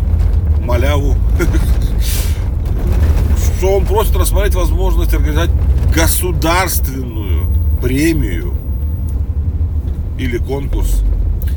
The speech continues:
имени Егора Летова для молодых исполнителей, авторов музыки и вот этого всего. И в этом запросе он отметил, что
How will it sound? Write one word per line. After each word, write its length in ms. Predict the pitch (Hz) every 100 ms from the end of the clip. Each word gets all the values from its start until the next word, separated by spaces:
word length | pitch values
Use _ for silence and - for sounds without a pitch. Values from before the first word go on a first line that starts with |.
| -
имени 220 | 139 147
Егора 500 | 143 135 123 143 139
Летова 580 | 143 151 135 113 - - - - - -
для 140 | - 123
молодых 440 | 123 117 113 143
исполнителей, 640 | - - 98 - - - 92
авторов 380 | 101 - - - -
музыки 420 | - - - - - - -
и 100 | -
вот 180 | 87 76
этого 280 | 76 - -
всего. 460 | - - - - - - - - - - - - - - - - - - - - - - -
И 100 | -
в 80 | 170
этом 240 | 185 165
запросе 520 | - 131 151 - -
он 180 | - -
отметил, 540 | - - 143 131 123
что 560 | - - - - - -